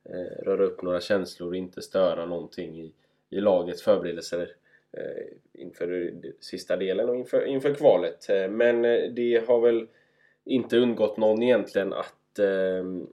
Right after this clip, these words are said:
Elias Gustafsson, eh, var på, på, eh, först på, på Häckens match mot, mot Blåvitt i, eh, i Allsvenskan, iklädd, eh, Häckenkläder, och sen även på, ja,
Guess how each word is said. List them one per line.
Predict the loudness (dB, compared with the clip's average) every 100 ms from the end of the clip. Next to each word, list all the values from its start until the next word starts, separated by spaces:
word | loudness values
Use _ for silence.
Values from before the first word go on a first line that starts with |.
| _ _ -6
Elias | 0 4 4 4
Gustafsson, | -2 -2 -2 0 0 0 0
eh, | -4 -2 -2 -2 -6 -14 -16 -20 -8 4
var | 6 6 0 -6 -6
på, | -4 -4 -4 -6 -8 _ _ _ _ _ _ -8
på, | -2 0
eh, | 2 0 -4 -16 _ -16 -2
först | -2 -2 -12 -6
på, | 0 2 0 -6
på | 0 4 4 4 2
Häckens | 0 -4 -4 -4 -2
match | -6 -6 -10
mot, | -10 -8
mot | -6 -4 0
Blåvitt | 2 2 0 -6 -12
i, | -12 -8 -4 -4 0
eh, | 0 2 0 -2 -6 _ 2
i | 4
Allsvenskan, | 4 4 -2 0 -2 -2
iklädd, | -4 -6 0 2 2 0
eh, | 2 4 4 0 -6 _ -4
Häckenkläder, | -2 -2 0 2 4 4 2
och |
sen | 0 -2 0
även | 0 -2 -4
på, | -8 -8 -6 -6 -8 -14 _ -20 _
ja, | -10